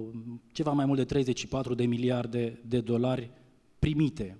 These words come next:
deci mai mult decât a dat. Aceasta este diferența. Domnule președinte,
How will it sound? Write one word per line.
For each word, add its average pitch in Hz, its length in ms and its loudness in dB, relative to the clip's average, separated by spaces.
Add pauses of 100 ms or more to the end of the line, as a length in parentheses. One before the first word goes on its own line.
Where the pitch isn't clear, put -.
(120)
deci 127 160 -2
mai 135 220 4
mult 160 320 6
decât 135 520 0
a 120 120 -6
dat. 113 240 -4 (240)
Aceasta 127 300 -4
este 123 180 0
diferența. 113 580 -2 (560)
Domnule 156 400 4
președinte, 113 680 -2